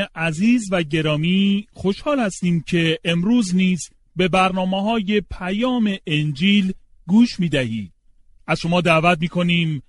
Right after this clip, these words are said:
به برنامه مطالعه و بررسی کلام خدا توجه کنید. کتاب اعداد،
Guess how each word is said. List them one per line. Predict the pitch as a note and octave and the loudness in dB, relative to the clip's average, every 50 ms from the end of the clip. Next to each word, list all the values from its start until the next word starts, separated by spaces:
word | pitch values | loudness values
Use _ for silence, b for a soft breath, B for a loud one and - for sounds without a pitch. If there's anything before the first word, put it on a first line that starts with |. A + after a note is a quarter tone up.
| _ _ _ - | _ _ _ -6
به | E3 F3 | -4 0
برنامه | D#3+ F#3 F#3 F#3 F3 F3+ F#3 F#3 F#3+ G3+ A#3 A#3 G#3 A3 G#3 | 2 2 2 2 0 0 -2 -2 0 0 0 0 0 0 0
مطالعه | G3 F#3+ F#3 - - G3 F#3+ F3+ F3+ F3+ G3+ - A#3 A3 F3+ | 0 0 -2 -4 -2 -2 -2 0 0 -2 -2 0 -2 -2 -2
و | G3 F#3+ E3+ | -2 -4 -4
بررسی | D#3 F3 F3 F3 E3 F3 F3 E3 - - G#3+ G#3+ A3 G#3+ | -2 -2 -2 -2 -2 -4 -6 -6 -6 -6 -4 -4 -4 -4
کلام | - - - E3+ E3 F#3+ G#3+ A3 G3 F#3 | -6 -8 -8 -6 -4 -2 -2 0 -2 -2
خدا | E3 - C#3+ C#3+ C#3+ C#3 F3 F#3+ F#3 F3+ E3+ - _ _ _ _ - - | -4 -6 -6 -4 -2 2 2 4 4 2 0 -2 _ _ _ _ -20 -12
توجه | - C#3+ C#3 C3 C3+ C3 - - G3+ A3 A3+ - | -10 -8 -4 -4 -4 -4 -2 0 0 0 0 0
کنید. | - D3 A#2 G#2+ F2+ D#2 - _ _ _ - - _ _ _ _ _ _ _ _ _ _ _ _ _ | -4 -6 -4 -6 -6 -10 -16 _ _ _ -20 -20 _ _ _ _ _ _ _ _ _ _ _ _ _
کتاب | - A3 G#3+ - - A#3 A#3+ A#3+ G3 G#3 G3 G3 F#3+ F#3+ - - - | -2 -2 -2 0 2 2 2 2 4 4 4 4 4 2 0 -2 -2
اعداد، | F3 D#3+ D#3 C#3+ C3 B2 D3 D#3 D#3+ E3+ E3+ F3 F3 E3+ | 0 0 0 0 0 2 2 2 4 4 2 2 0 -2